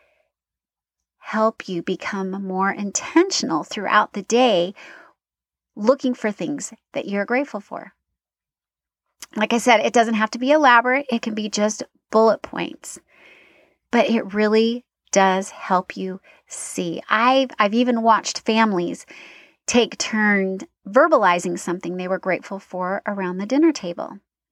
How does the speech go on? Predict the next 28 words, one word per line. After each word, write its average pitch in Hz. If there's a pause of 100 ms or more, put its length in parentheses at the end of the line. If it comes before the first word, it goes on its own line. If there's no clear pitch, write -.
(640)
And 254
here's 320
the -
added 226
bonus 202
to -
this. - (520)
Think 339
about 339
the 214
benefit 214 (480)
that -
this 254
has 302
in 208
helping 220
your 202
children 214
create 208
an 190 (220)
attitude 247 (180)
of 240
gratitude, 247
of 214
looking 214
throughout -
their 226
day, 190